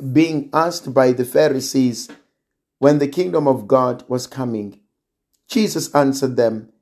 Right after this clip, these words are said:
"The kingdom of God is not coming with signs to be observed, nor will they be, will they say, 'Behold, here it is,' there.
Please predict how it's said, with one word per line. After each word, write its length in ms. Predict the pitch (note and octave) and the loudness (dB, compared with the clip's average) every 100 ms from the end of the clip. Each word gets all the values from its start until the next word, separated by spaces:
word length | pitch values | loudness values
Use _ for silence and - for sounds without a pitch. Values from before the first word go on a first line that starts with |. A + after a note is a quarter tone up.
| _ _ _ | _ _ _
"The 80 | C3+ | -12
kingdom 400 | - G#3 E3+ C#3+ | -6 -2 0 0
of 180 | B2 G#2 | 0 2
God 380 | C3+ B2+ A#2+ - | 2 2 -2 -2
is 260 | C3+ C3+ B2 | -2 -2 -2
not 300 | C#3 - - | -4 -6 -10
coming 580 | C#3 B2 A#2+ A#2 A2+ _ | -6 -4 -4 -6 -10 _
with 220 | A2 A2+ A2+ | -8 -8 -8
signs 680 | - C3 B2+ C3 B2+ - _ _ _ _ _ | -2 0 0 -2 -8 -14 _ _ _ _ _
to 120 | - C#3 | -4 4
be 120 | C#3 | 4
observed, 840 | B2 A2+ B2 C3+ A2 G2+ F2+ _ _ _ _ _ _ _ | 4 0 2 4 4 -2 -10 _ _ _ _ _ _ _
nor 400 | C3 C#3 C#3 B2+ | -4 2 4 4
will 320 | B2+ C3 C3+ B2 | 0 4 4 6
they 220 | C3 C3 | 2 2
be, 480 | C3 B2+ B2 A2+ - _ | 2 0 -2 -6 -16 _
will 180 | C3 C#3 | -4 2
they 160 | C3+ C3+ | 4 2
say, 400 | - C#3+ C#3 C3+ | 0 4 4 4
'Behold, 680 | C3+ C3 C#3+ D3+ C3+ B2+ _ _ _ _ _ | 0 2 4 2 0 -4 _ _ _ _ _
here 240 | D3+ - | 2 2
it 260 | C#3 C3 E3+ | 2 -4 -4
is,' 460 | E3+ C#3 G#2+ - _ _ _ _ _ _ _ | -4 -6 -10 -18 _ _ _ _ _ _ _
there. 600 | A#2 A2+ D3+ D3 A#2 | 0 4 4 4 -2